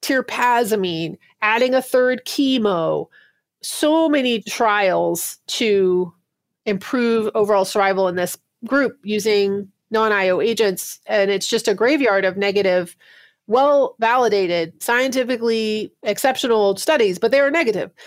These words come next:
So I O, I think, makes the most sense. This is a virally driven cancer. It makes the most sense it's gonna work here. And my antennas are up for cala being positive. So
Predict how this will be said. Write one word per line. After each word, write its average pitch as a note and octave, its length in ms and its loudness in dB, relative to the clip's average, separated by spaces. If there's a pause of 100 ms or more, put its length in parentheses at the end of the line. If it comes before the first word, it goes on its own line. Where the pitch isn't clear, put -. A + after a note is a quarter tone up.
(460)
So A#3+ 140 0
I B3+ 260 2
O, D4 120 4
I B3 100 2
think, A#3+ 240 -6
makes A3+ 260 -2
the D4 80 -2
most A#3 240 -2
sense. C#4 280 -2
This G#3+ 160 -6
is G#3+ 100 -6
a A3+ 140 2
virally A#3+ 440 0
driven A#3+ 460 -2
cancer. C#4+ 560 -2
It G3 60 -8
makes A3+ 260 -2
the B3+ 60 -2
most A#3 200 0
sense A#3 260 -2
it's G#3 140 -4
gonna G3+ 140 0
work B3+ 240 0
here. A#3 160 2
And G3+ 140 0
my G#3+ 140 2
antennas C4 460 0
are F#3+ 100 2
up G#3 200 -2
for - 160 -2
cala F#3+ 360 0
being F#3 220 -2
positive. E3+ 560 -2 (440)
So G#3 520 2